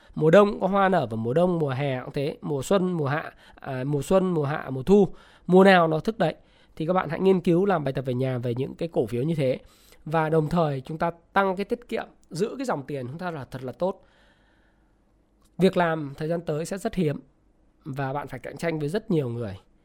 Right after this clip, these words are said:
Hãy giữ công việc của mình, hãy yêu quý công việc của mình và hãy chăm sóc khách hàng thật tốt. À, giữ cái doanh nghiệp của mình thật là tốt. Đồng thời là gì? Tập trung vào công việc để nâng cao cái hiệu suất làm việc, nâng cao cái mức lương, mức thu nhập để các bạn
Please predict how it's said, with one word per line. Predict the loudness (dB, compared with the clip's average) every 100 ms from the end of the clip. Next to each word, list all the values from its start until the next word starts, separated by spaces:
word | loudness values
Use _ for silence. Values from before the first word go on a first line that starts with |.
| _
Hãy | -8 -4 -2
giữ | -2 -2 0
công | 0 0
việc | -2
của | -4
mình, | -6 -6 -10 -12
hãy | 0
yêu | 4 4 4
quý | 2
công | 2 0
việc | -2 -6
của | -12
mình | -14 -14 -20 -20 -20 -20
và | -10 -8 -6 -8 -10
hãy | -10 -10
chăm | -2 0
sóc | 0 0
khách | 2
hàng | 2 2
thật | -2 2
tốt. | 4 4 0 _ _ _ _ _ _
À, | -18 -10
giữ | -6 -4 -4 -6 -6
cái | -2 0
doanh | 0 2
nghiệp | 0 -2
của | -6
mình | -8 -8
thật | -10 -10
là | -6
tốt. | -2 -2 -2 -18 -20 _ -4
Đồng | -2 0
thời | -2 -2 -2
là | -6
gì? | -10 -14 _ _ _ _
Tập | -2 0
trung | 0 2
vào | 2
công | -2 -2
việc | -4 -6
để | -8
nâng | 2 4 4
cao | 2 4 0
cái | -2 -6
hiệu | -4
suất | -4
làm | -4 -4
việc, | -4 -6 -8 _ _ -2
nâng | 0 2
cao | 2 2 0
cái | -2
mức | -2 4
lương, | 6 6 6
mức | -2
thu | -4 -4
nhập | -4 -8 -18
để | -16
các | -12
bạn | -12